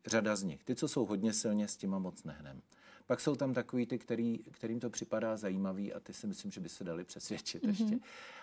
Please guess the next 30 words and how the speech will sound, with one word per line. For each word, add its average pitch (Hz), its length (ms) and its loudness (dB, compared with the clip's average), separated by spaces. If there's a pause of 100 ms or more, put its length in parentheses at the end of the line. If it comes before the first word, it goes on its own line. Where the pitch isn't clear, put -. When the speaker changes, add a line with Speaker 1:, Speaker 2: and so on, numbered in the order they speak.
(140)
Speaker 1:
Ale 107 160 4
ty, 120 140 2
co 147 160 2
jsou 120 220 4
hodně 98 280 4
silně 107 360 6
přesvědčený, 101 720 2
kde 110 120 6
už 110 120 4
to 131 140 2
vykazuje 107 520 2
ten, 107 260 -2 (140)
eh, - 20 -4
tu 101 200 -4 (400)
podobu 110 440 4
toho 107 220 -4
paranoidního 101 540 0
bludu, 92 320 -4 (320)
tak - 160 -4
tam 98 220 2
je 113 80 4
takový 107 380 0
to, 113 320 6 (140)
to, 98 520 4 (720)
eh, - 40 -14
ta 113 140 -2
past - 400 -2
v - 80 -20
tom, 98 340 0
že, 113 300 -2